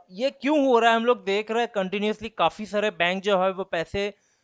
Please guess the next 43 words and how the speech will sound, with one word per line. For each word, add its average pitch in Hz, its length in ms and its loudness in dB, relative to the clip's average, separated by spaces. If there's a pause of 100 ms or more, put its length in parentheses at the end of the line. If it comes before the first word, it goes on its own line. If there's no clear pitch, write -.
(200)
अ, 175 220 2
जमा 175 320 2
करने 208 300 0
के 208 120 -4
पीछे 202 400 -6
लगे 160 360 -2
हुए 190 280 0
हैं। 175 300 -2
एचडीएफसी 165 480 -6
हो, 202 220 0
चाहे 185 360 -2
एक्सिस - 420 -10
हो, 208 280 -2 (380)
चाहे 190 320 -2
यस 175 160 -2
बैंक 214 320 0
हो, 226 200 2
चाहे 185 300 0
आईसीआईसीआई 208 640 -2
बैंक 190 360 -6
हो, 208 140 0
हर 190 240 0
कोई 247 260 -2
बैंक 196 360 -4 (160)
including 269 460 -4
the 254 80 -6
कोटक 208 360 0
बैंक, 175 340 -4 (420)
जितने 175 280 0
भी 269 160 -4
मेजर 202 420 0
बैंक 202 360 -2
हैं, 214 60 0
हम 208 120 -4
लोग 220 180 -2
पिछले 214 360 -2
हफ्ते 214 360 -2
भर 196 140 2
से 214 160 -4
देख 180 260 -6
रहे 196 120 -4
हैं - 120 -12
कंटिन्यूअसली, 220 720 -4